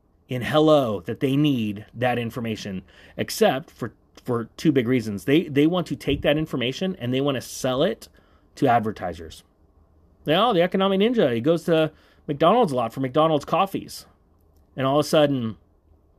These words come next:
because they have my name, email address, phone number, and physical address, they're able to, uh, email me, mail me, and text me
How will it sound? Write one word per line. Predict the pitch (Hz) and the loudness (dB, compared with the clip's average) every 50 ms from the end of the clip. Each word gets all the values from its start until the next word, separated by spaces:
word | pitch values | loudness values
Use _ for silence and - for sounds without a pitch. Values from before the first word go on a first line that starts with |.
| _ _ _ _ _ - | _ _ _ _ _ -4
because | 139 135 - 165 143 127 117 | -4 -2 2 2 2 2 4
they | 147 | 4
have | 143 139 | 2 2
my | 127 127 123 | 2 0 -4
name, | 123 123 123 127 123 | -4 -4 -6 -6 -6
email | 107 123 120 123 113 | -6 -4 -4 -2 -4
address, | 110 101 113 113 113 113 - | -4 -2 0 -2 -2 -2 -2
phone | - 131 123 | -4 -4 -2
number, | 120 110 104 107 101 101 - - - - _ _ _ _ _ _ _ _ _ _ _ _ _ - | -2 0 0 0 0 -2 -4 -8 -20 -20 _ _ _ _ _ _ _ _ _ _ _ _ _ -8
and | - 135 120 110 | -4 -4 -4 -4
physical | - - 202 175 156 139 143 | 2 4 4 4 4 4 4
address, | 139 135 120 104 90 90 104 - - - _ _ _ _ _ _ _ _ _ _ _ - | 4 4 4 2 -2 -4 -6 -6 -10 -20 _ _ _ _ _ _ _ _ _ _ _ -2
they're | - 170 202 | 0 2 4
able | 190 185 175 180 170 | 4 4 4 4 0
to, | 165 - - 175 160 147 143 139 123 - _ _ - | -2 -2 2 4 6 6 6 4 0 -6 _ _ -12
uh, | 123 120 117 113 107 98 - - _ _ _ - 160 | -10 -8 -8 -8 -8 -12 -14 -16 _ _ _ -6 -2
email | 170 175 170 165 165 165 | 0 0 0 0 0 0
me, | 165 170 175 185 180 - - _ _ _ _ _ _ _ _ _ _ _ - | 0 0 0 0 -2 -4 -10 _ _ _ _ _ _ _ _ _ _ _ -4
mail | 123 135 156 160 151 139 | 2 4 4 4 4 0
me, | 127 117 117 117 123 127 - _ _ _ _ _ _ _ _ _ _ _ - | -2 -2 -4 -6 -8 -10 -12 _ _ _ _ _ _ _ _ _ _ _ -6
and | 131 131 131 - | -4 -4 -4 0
text | - 202 160 - - - | 0 0 0 0 -2 -8
me | 117 110 107 113 139 147 | -6 -4 -2 -4 -4 -6